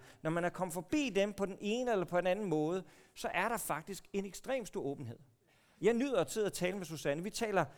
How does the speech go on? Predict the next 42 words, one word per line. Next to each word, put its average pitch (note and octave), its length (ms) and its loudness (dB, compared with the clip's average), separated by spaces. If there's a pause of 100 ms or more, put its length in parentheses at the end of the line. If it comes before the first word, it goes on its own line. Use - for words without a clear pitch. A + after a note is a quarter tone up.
(200)
øh, C#3+ 180 2
meget E3 380 4
om D#3+ 120 -2
tro. - 300 -4 (560)
Øh, C#3 200 4
hun A3 260 0
er G#3+ 40 0
jo F3 140 2
så G#3 300 2
ateist E3+ 560 0
eller A2+ 160 0
agnostiker, E3+ 560 -2
eller B2+ 80 4
hvad C3 120 0
man D3 120 -2
skal C#3+ 180 -6
kalde E3+ 240 0
det G3+ 80 -2
for, F3+ 140 -2
en, F3 160 -4
der D3 60 2
ikke - 220 -4
re-, D3+ 160 -4
tror G#3+ 240 0
på D3+ 100 -4
Gud. G#3 300 0 (400)
Men, D#3+ 560 2 (140)
øh, D3+ 100 0
men, C#3+ 340 0
øh, C3 180 2 (360)
der C#3+ 60 -2
er B2+ 60 0
da C#3+ 60 0
ingen A#3 140 -2
tvivl A#3+ 240 -4
om, G3 240 4
at D#3+ 160 -2
der D#3 60 2
er C#3 120 4
et A3+ 140 4
eller F3 140 2
andet, F3 160 -2